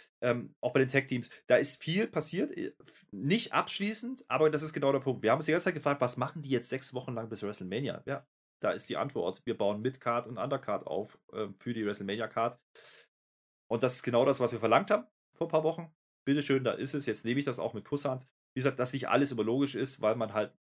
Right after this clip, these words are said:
Sachen umwirft oder vielleicht anders geplant hatte, weiß ich nicht, kann natürlich sein. Ähm, ich sehe aber hier auch mehr Entwicklung als in vielen, vielen Wochen Raw, ähm, in der Vergangenheit. Und dementsprechend ist das eine Show, die man definitiv, ja,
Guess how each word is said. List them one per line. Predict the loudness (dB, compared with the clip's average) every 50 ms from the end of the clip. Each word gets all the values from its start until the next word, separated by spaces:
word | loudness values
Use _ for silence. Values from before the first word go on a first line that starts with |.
| _ -4
Sachen | -2 -2 -2 -2 -6
umwirft | -8 -8 -6 -4 -4 -4 -4 -4
oder | -6 -6 -6 -4
vielleicht | -2 -2 -2 -2 -2
anders | -6 -6 -6 -6 -8 -10 -16 _
geplant | -14 -2 0 2 2 2 0
hatte, | -4 -6 -4 0
weiß | 2 2 2 2
ich | 0 -4
nicht, | -6 -6 -8 -6
kann | -4 -4 -4
natürlich | -4 -6 -6 -6 -6 -4 -2
sein. | 0 0 0 0 -2 -6 _ _ _ _ _ _ _ 0
Ähm, | 2 2 2 0 -2 -8 -12 _ _ _ _ _ _ _ 0
ich | 2 4
sehe | 4 6 6 6 6
aber | 6 4 4
hier | 0 0 0 0 2 2
auch | 2 0 0 0
mehr | -2 0 2 4 4 4 2
Entwicklung | -2 -4 -4 -4 -2 0 -2 -2 -2
als | 0 0 0 0 0 -2
in | -6 -6
vielen, | -4 -4 -4 -2
vielen | -2 -2 0 0
Wochen | -2 -2 -2 -6 -10 -12 -14 -16 _ _ _ _ _ _ -6
Raw, | 0 2 4 4 4 4 2 0 _ _ _ _ _ _
ähm, | -14 -14 -14 -16 -20 -18 -10
in | -8
der | -8
Vergangenheit. | -6 -2 2 2 2 2 2 0 -2 -2 -4 -6 -12
Und | -12 -8 -6
dementsprechend | -6 -6 -8 -8 -8 -6 -6 -6 -10 -14 -18 _ -20 -20 -20 -20 _ _ _ -4
ist | -2 0
das | 0 0 0 -2
eine | -4 -2
Show, | 0 2 2 2 2
die | 0 -2 -4
man | -4 -6 -6 -10 _ _
definitiv, | -2 0 0 -2 -6 -6 -6 -8 -8 -8 -10 -16 _ _ _ _ _ _ _ -2
ja, | 0 2 2 0 -2 -8